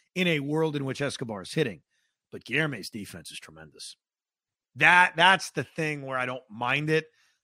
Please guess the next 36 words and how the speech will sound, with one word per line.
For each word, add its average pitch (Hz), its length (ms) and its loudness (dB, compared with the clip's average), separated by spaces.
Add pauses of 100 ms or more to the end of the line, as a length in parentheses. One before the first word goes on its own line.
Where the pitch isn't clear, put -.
(120)
but 131 320 -8 (1300)
the 143 240 -4
reality 170 680 6
is 123 120 -4
this. 113 260 -10
I 180 180 8
believe 196 360 -2
Buck 151 220 0
Showalter 135 440 -4
makes 123 240 -8
his 113 200 -12 (140)
own 120 160 -8
lineups. 90 360 -12
I 135 60 -2
don't 127 160 -4
think 117 200 -10
that 113 240 -6 (440)
the 127 80 -2
front 165 240 2
office 135 340 0
at 120 80 -6
all 113 420 -4 (100)
is 117 160 -4
making 120 260 -4
the 92 60 -14
lineup, 82 220 -14 (420)
okay? 127 360 -4 (840)
If 175 260 0
the 165 120 2
manager 170 1000 -2
four 254 540 -8
games 208 600 -4
into 175 160 0
the 143 80 -2
season, 156 440 -2 (220)
Billy, 85 500 -8